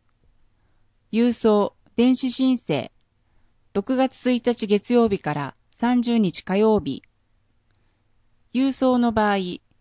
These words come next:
期限までに必着です。受付場所、市役所二階、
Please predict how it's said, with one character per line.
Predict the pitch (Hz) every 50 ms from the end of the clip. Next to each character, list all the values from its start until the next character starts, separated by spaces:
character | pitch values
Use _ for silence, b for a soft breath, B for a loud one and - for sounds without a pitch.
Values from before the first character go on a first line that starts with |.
| _ -
期 | 269
限 | 262 285 277 269 254
ま | 240 202 170
で | 180 165
に | 160 156
必 | - - 180 -
着 | - - 202 - 202
で | 180 185 180
す。 | - - _ _ _ _ _ _ _ _ _ _ _ _ _ _ _ _ _ _ _ _ _ _ _ _ _ _ _ _ _ _ _ _ _ _ _ _ _ _ _ -
受 | 202 - 269
付 | 247 - - - 247 226
場 | 233 226
所、 | 208 - 214 202 202 - - _ _ _ _ _ _ _ _
市 | - - - 240
役 | 254 254 - -
所 | - 220
二 | 190 175 170 -
階、 | - 160 156 156 147 -